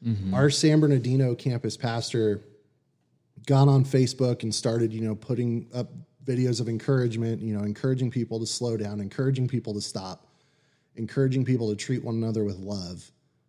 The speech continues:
Speaker 2: Um, and unfortunately, the riots kinda went on all throughout the night. And then the next day, um, that's when the work began. You know, he rallied a lot of our staff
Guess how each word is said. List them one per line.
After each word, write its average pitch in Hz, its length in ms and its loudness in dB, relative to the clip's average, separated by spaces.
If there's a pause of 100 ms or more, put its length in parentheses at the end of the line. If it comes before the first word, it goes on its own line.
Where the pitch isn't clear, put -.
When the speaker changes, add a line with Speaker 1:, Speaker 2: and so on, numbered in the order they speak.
(240)
Speaker 2:
Um, 101 480 -10
and 123 80 -14
unfortunately, 113 840 0 (300)
the 113 100 -4
riots 120 300 0
kinda 127 220 -2
went 110 240 -2
on 110 300 -2
all 107 180 -4
throughout 113 400 -2
the 110 80 -6
night. 113 400 0
And 113 80 -4
then 113 140 0
the 113 80 0
next 120 300 -2
day, 113 680 -2 (340)
um, 90 560 -10 (640)
that's - 240 -8
when 123 140 0
the 117 80 2
work 135 260 0
began. 92 420 -6 (240)
You 120 120 -8
know, 113 100 -2
he 113 280 -2
rallied 110 680 -4 (760)
a 117 80 -8
lot 113 220 0
of 113 80 -2
our 110 120 0
staff 107 800 -6